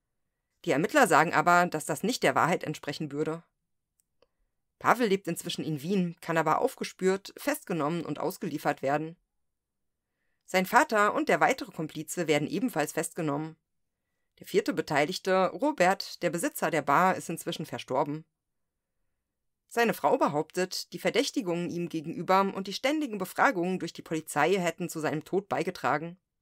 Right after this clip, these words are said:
Pavel leugnet die Tat und behauptet, am dreizehnten August neunzehnhundertachtundneunzig in Wien gewesen zu sein.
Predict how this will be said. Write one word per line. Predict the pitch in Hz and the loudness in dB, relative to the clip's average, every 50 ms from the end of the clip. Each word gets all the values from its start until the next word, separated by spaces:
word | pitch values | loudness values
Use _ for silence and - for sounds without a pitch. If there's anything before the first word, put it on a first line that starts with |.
| _ _ _ _ _ _ _ _ _ _ _ _ _ _ _ _ | _ _ _ _ _ _ _ _ _ _ _ _ _ _ _ _
Pavel | - 277 302 247 196 151 | 0 2 4 4 4 4
leugnet | 135 151 - - 208 - | 4 4 2 0 -2 -4
die | 175 165 | -6 -4
Tat | - 170 160 160 160 - - - | 2 4 6 6 4 2 -2 -12
und | - 165 - | -10 -8 -8
behauptet, | 143 123 139 156 - - 185 180 180 - - - - | -4 -2 -2 -2 -2 -2 -2 -2 -2 -4 -8 -8 -8
am | 156 156 | -8 -6
dreizehnten | - - 120 165 - - 208 170 170 | -2 0 0 0 0 -2 -4 -4 -4
August | - 143 - 185 226 - - - | -4 -4 -2 -4 -4 -4 -4 -4
neunzehnhundertachtundneunzig | 170 165 185 - 160 160 160 165 156 156 - - - - - 147 143 143 147 185 202 - 180 - - | -4 -4 -4 -6 -8 -6 -4 -4 -4 -4 -4 -4 -6 -6 -4 -4 -2 -2 -2 -4 -4 -8 -10 -10 -8
in | - 143 123 | -8 -8 -6
Wien | 143 165 196 202 | -4 -4 -4 -2
gewesen | 190 156 147 151 151 156 156 | -2 -2 -2 -2 -4 -6 -8
zu | - - 151 | -10 -8 -8
sein. | 147 143 147 156 170 | -6 -6 -8 -8 -12